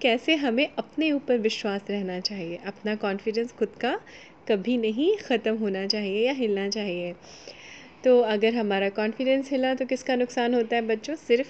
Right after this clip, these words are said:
हमारा नुकसान होता है। तो ऐसे ही बात पुरानी है, ये काफ़ी पुरानी, अ, बात है जब बहुत सिंपल सा जीवन हुआ करता था, बहुत सादी सी ज़िंदगी हुआ करती थी।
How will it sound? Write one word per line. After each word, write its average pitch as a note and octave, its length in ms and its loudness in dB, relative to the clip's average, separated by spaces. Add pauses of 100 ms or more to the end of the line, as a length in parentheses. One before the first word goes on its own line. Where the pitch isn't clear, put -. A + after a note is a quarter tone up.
(140)
हमारा F#3 420 -2
नुकसान F3 420 -10
होता E3+ 260 -12
है। F#3 200 -14 (840)
तो D4+ 60 4
ऐसे C4+ 260 4
ही D#4 200 2
बात A#3 400 2
पुरानी A#3+ 380 4
है, C4+ 180 0
ये A#3 100 2
काफ़ी D#4 400 -2
पुरानी, A#3+ 520 -2
अ, F#4 40 -10 (1000)
बात G3+ 500 -2
है C4 160 2
जब A#3+ 240 0
बहुत B3 340 -2
सिंपल B3 500 2
सा B3+ 160 0
जीवन G#3+ 380 0
हुआ G#3 220 0
करता G3+ 400 -6
था, A3+ 200 -8
बहुत C4+ 320 -2
सादी G#3+ 500 -4
सी A#3+ 140 -2
ज़िंदगी G#3 440 -2
हुआ G3+ 240 0
करती G3 380 -4
थी। G3+ 320 -2